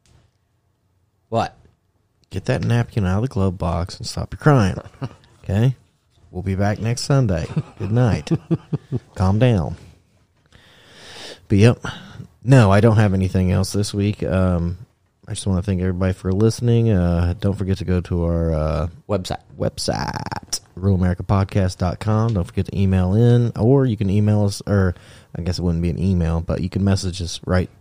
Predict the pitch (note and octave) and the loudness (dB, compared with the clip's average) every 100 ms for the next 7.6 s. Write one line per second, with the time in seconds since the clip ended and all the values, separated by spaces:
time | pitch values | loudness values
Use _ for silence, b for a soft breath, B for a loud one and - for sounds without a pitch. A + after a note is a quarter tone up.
0 | _ _ _ _ _ - F#2+ E2+ E2 E2+ | _ _ _ _ _ -4 -2 0 -2 0
1 | F2 - E2+ E2+ E2+ F2 F2 F#2 b b | -2 -4 -4 -4 -2 -2 -2 -4 b b
2 | b b b b b b - G2+ G2+ F2+ | b b b b b b 0 4 4 4
3 | G#2+ G#2+ F2 B2 C3 F2+ - F#2 F2+ A2 | 6 4 6 4 4 0 0 0 2 2
4 | A#2+ - - b b _ _ _ _ _ | 2 -2 -12 b b _ _ _ _ _
5 | _ _ G#2 F#2+ F#2+ F#2 G2 F#2+ B2 G2 | _ _ -4 2 2 2 -2 -2 0 0
6 | F2+ G2+ - C#3 C3 A#2 - B2+ C3+ F2+ | 0 -2 -2 2 2 0 0 2 2 2
7 | F2 D#2+ E2 F2 A2 A2 | 0 -2 0 -2 0 -2